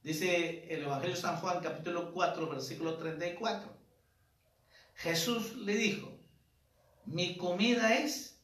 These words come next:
que haga la voluntad del que me envió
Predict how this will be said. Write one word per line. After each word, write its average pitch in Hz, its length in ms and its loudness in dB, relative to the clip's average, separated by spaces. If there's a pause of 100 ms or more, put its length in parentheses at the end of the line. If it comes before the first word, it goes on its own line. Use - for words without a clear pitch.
(160)
que 139 140 -4
haga 202 600 2 (260)
la 139 220 2
voluntad 135 1000 -2
del 120 200 -6
que 127 120 -8
me 120 120 -4
envió 156 440 -2